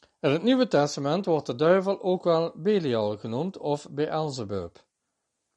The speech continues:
Tot zover wat ik heb gelezen op internet. In deze verklaringen van het woord duivel zien we een aantal kenmerken van de duivel, namelijk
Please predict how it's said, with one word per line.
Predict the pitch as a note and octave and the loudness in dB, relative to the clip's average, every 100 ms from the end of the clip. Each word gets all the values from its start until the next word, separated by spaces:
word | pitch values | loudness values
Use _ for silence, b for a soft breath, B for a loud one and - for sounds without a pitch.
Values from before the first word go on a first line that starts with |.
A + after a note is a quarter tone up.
| _ _ _ _ _ _ _ | _ _ _ _ _ _ _
Tot | C3 - | -8 2
zover | D#3+ D3+ C3+ C3 C3 - - _ _ _ _ _ _ | 4 4 2 0 0 -6 -18 _ _ _ _ _ _
wat | B2+ A#2 | -4 -2
ik | A#2 | -2
heb | B2 - | -4 -4
gelezen | - A#2 G#2+ - A#2 A#2+ A2+ | -4 -2 -2 -4 -4 -2 -2
op | A#2 - | -6 -6
internet. | A2+ G2 F#2 E2+ F2 - _ _ _ _ _ _ _ b b b | -6 -6 -8 -10 -14 -20 _ _ _ _ _ _ _ b b b
In | C3 | 2
deze | E3 A#3+ A#3 G#3 | 6 6 4 0
verklaringen | D#3+ - G3+ A#3 A#3+ B3+ G#3+ C#3 A#2 D#3 G#3 | 0 -2 0 2 2 0 -2 -2 -2 -2 -4
van | - D#3 | -4 -4
het | D#3 D3 | -4 -2
woord | E3+ D#3 C3 | -2 -2 0
duivel | D3 F#3+ G#3+ B2+ A2 D3+ G3+ _ _ _ _ _ _ _ | 2 4 2 0 -2 -4 -8 _ _ _ _ _ _ _
zien | _ _ - A3 B3+ | _ _ -2 0 4
we | G#3+ | 4
een | F3 - | 2 0
aantal | A3+ A#3+ A#3+ E3+ - _ | 4 4 4 0 0 _
kenmerken | A#3+ A#3 F#3 B2+ A2+ A2 | 2 2 2 0 -2 -4
van | A#2 A2+ | -4 -4
de | A2 | -2
duivel, | G#2+ G#2+ G#2 G2+ | -2 0 0 -4
namelijk | G#2 C#3 G3 F#3 A2 B2+ G#3 - | -2 0 0 0 -2 -2 -4 -12